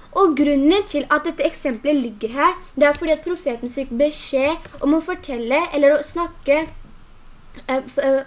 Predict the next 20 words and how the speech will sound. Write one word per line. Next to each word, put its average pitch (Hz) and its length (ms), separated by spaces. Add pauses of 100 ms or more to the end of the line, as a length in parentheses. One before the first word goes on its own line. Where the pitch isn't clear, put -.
fortelle 277 340
til 302 140
folket 277 500
i 254 60
Mekka, 277 320 (420)
slik 285 320
at, 285 220
eh, 254 240
eh, 240 400 (500)
beklager, 233 400
grunnen 294 380
til 311 180
at 320 220
dette 285 260
verset, 262 300
eller 269 160
dette 285 180
eksempelet 262 460
ligger 240 320
her, 320 160